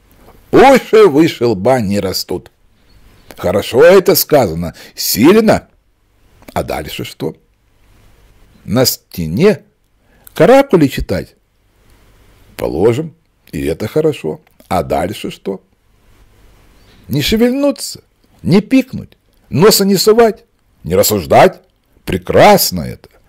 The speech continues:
А дальше что? И чем старательнее выводились логические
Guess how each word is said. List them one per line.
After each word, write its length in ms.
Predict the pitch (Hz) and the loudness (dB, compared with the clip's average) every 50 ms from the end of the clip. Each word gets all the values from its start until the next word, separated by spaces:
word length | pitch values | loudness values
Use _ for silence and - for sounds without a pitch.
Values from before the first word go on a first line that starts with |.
| _ - - | _ -8 -2
А 140 | - 202 226 | 2 2 2
дальше 680 | 226 180 185 214 247 254 240 226 190 - - 190 170 156 | 4 4 6 6 6 6 6 4 0 -2 -4 -8 -8 -10
что? 500 | - - - - 185 170 143 - - _ _ _ _ _ _ _ _ _ _ _ _ _ _ _ _ _ _ _ - - - - - - - | -10 -6 0 2 2 4 2 2 -2 _ _ _ _ _ _ _ _ _ _ _ _ _ _ _ _ _ _ _ -20 -20 -18 -16 -14 -6 -2
И 80 | 156 156 | -2 0
чем 260 | - - 214 196 160 | 2 2 2 2 0
старательнее 1080 | - - - 185 190 208 220 208 175 143 - - 87 80 85 80 71 65 58 - - - - - - | -2 -2 2 2 4 6 6 6 4 4 2 -2 -6 -6 -6 -6 -6 -8 -10 -14 -16 -18 -18 -16 -8
выводились 640 | - 113 127 139 156 - - 160 147 131 117 - - | -4 0 2 2 2 4 4 2 2 2 0 -2 0
логические 800 | - 110 123 131 139 - - 85 - - - 82 82 80 73 | 0 0 0 0 -2 -6 -6 -6 -6 -6 -6 -6 -6 -8 -8